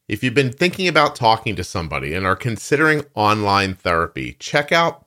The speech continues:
BetterHelp at betterhelp dot com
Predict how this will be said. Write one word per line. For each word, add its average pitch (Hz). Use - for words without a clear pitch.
BetterHelp 95
at -
betterhelp 107
dot 101
com 78